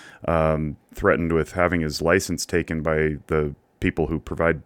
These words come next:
such things in Canada. And, you know, I, I'm, I'm glad to see him fighting it. Um, but not everybody's at the, the level of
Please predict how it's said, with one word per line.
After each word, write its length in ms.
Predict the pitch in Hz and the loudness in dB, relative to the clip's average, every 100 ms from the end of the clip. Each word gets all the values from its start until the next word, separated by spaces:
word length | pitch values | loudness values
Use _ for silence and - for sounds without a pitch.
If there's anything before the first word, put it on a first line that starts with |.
| _ | _
such 280 | - 90 - | -4 -4 -4
things 240 | 85 80 | -6 -4
in 100 | 76 | -6
Canada. 480 | 78 101 104 82 78 _ _ _ _ _ _ 95 | -4 -2 0 0 -2 _ _ _ _ _ _ -4
And, 220 | 95 87 - - - - - _ - _ - | -2 -2 -6 -20 -20 -20 -20 _ -20 _ -2
you 120 | 113 | 4
know, 160 | 107 | 6
I, 140 | 101 98 | 6 4
I'm, 300 | 110 101 90 - | 2 0 -2 -4
I'm 120 | 101 | 2
glad 260 | 113 117 117 | 6 8 6
to 40 | |
see 180 | - 110 | 2 -2
him 80 | 95 | 0
fighting 380 | 98 90 85 | 4 4 4
it. 200 | 85 85 - - _ - - | 0 -2 -6 -20 _ -16 -6
Um, 540 | 90 85 82 80 78 80 _ _ _ _ _ - _ _ _ - | -2 0 0 -2 -4 -10 _ _ _ _ _ -20 _ _ _ 2
but 280 | 107 92 - _ _ _ _ _ _ _ _ _ _ - - - | 4 4 2 _ _ _ _ _ _ _ _ _ _ -16 -14 -10
not 240 | - 120 123 | -2 4 4
everybody's 460 | 123 104 101 95 | 4 4 2 2
at 120 | 90 - | 0 2
the, 320 | 87 85 71 | 4 4 0
the 120 | 98 | 0
level 380 | 92 98 104 90 | 4 4 6 4
of 320 | 82 73 - | 4 0 -10